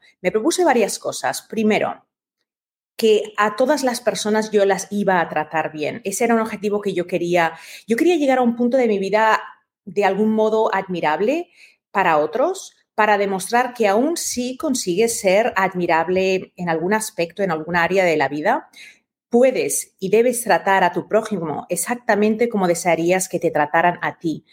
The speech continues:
con el mismo respeto, con el mismo cariño,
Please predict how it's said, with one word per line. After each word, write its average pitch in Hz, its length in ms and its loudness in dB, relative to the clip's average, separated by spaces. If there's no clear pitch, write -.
con 185 140 0
el 175 60 2
mismo 196 240 0
respeto, 185 600 0
con 175 100 0
el 165 80 0
mismo 190 260 -4
cariño, 165 600 0